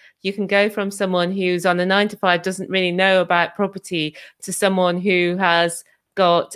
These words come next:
a property portfolio, or someone who's managing, in your case, you know, over seventy rooms, isn't it?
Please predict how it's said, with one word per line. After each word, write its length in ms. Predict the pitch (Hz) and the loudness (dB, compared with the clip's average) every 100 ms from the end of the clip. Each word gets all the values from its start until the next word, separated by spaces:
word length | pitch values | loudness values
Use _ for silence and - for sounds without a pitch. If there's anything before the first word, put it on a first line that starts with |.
| - | -8
a 60 | 180 | -2
property 340 | 196 190 - | -2 -2 -8
portfolio, 720 | 165 175 147 180 175 165 160 160 | -2 -2 0 2 2 2 0 0
or 100 | 160 | -2
someone 260 | 202 185 | 0 -2
who's 200 | 175 175 | -2 -4
managing, 720 | 175 175 175 175 175 165 160 156 | 0 0 0 -2 0 0 0 -2
in 160 | 170 | -2
your 160 | 170 175 | 0 -2
case, 420 | 185 165 165 160 | 0 0 0 -2
you 60 | 170 | 0
know, 180 | 165 | 2
over 180 | 170 170 | 2 0
seventy 500 | 165 190 180 175 175 | -2 0 0 -4 -4
rooms, 340 | 165 170 165 143 | -4 -4 -4 -10
isn't 320 | 156 165 - | -12 -12 -6
it? 160 | 151 | -6